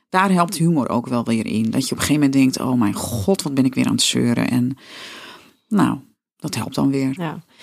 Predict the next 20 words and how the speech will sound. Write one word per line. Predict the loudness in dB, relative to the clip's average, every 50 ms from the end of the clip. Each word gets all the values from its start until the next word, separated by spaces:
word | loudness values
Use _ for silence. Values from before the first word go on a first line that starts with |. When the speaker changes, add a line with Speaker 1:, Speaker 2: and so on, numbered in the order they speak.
| -20 -20 -8
Speaker 2:
Is | -2 2 2 2 4
dat, | 4 2 2 2 -2 -2
zou, | 0 2 2 2 2 2 2
zou | 2 2 2
dat | 2 2 2 2
misschien | 2 2 2 2 2 4 4
wel | 4 4 4 2
een | 2 2 2 4 2 2
van | 2 2 2 4
de | 4 4 2 0 -2 -8 -16 -20 -20 -20 -20 -20 _ _
meest | 0 2 4 4 4 2 0 0
waardevolle, | 0 2 2 4 2 2 0 -2 -4 -4 -4 -2 0 0 0 0 -2 -4 -6 _
ehm, | -8 -6 -4 -4 -4 -4 -4 -6 -6 -8 -8 -10 -14 -18 _ _ _
ja, | _ -16 -12 -12 -10 -12 -12 -16 -20 -20 _ _
adviezen | -10 -6 -6 -4 0 2 4 4 4 4 2 0
zijn | 0 0 0 0 0 -2 -4 -4 -6 -8 -10 -14 -20 -20 -20 -20 _ _ _ _ _ _ _ _ _ -6
die | -2 0
jij | 2 2 2 4
mensen, | 4 4 4 2 2 2 0 0 0 -2 -2 -2 -4 -4
eh, | -4 -4